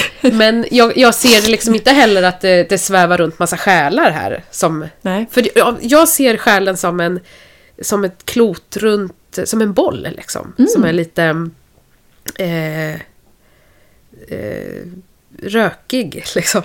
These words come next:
Speaker 2: Ah.
Speaker 1: Jag vet inte.
Speaker 2: Ja.
Speaker 1: Det är liksom ingen fast form, utan den är
Speaker 2: Nej.
Speaker 1: lite så här flygande. Och sen så är det lite ljus i mitten och så här.
Speaker 2: Vad fint.
Speaker 1: Eh,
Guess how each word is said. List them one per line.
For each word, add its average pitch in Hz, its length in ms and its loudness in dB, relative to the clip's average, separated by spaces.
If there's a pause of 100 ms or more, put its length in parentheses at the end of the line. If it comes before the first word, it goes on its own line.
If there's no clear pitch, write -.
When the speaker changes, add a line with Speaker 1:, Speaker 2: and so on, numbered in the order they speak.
(400)
Speaker 2:
Ah. 226 80 -8 (480)
Speaker 1:
Jag - 60 -2
vet 254 200 4
inte. 220 260 0
Speaker 2:
Ja. 254 140 6 (220)
Speaker 1:
Det - 80 0
är - 20 2
liksom 233 180 0
ingen 226 140 6
fast - 320 0
form, 160 300 4
utan 180 240 0
den 202 140 2
är 185 40 2
Speaker 2:
Nej. 240 80 2
Speaker 1:
lite 285 140 -6
så 170 100 -2
här 143 180 -2 (320)
flygande. 175 600 2
Och 160 100 -4
sen 180 140 -2
så 180 80 -2
är 170 80 2
det 165 60 -2
lite 170 200 -6
ljus 160 280 -4
i - 20 -6
mitten - 360 -10
och - 80 -10
så - 80 -10
här. - 140 -12 (840)
Speaker 2:
Vad 180 120 -6
fint. 170 120 0
Speaker 1:
Eh, 160 440 -2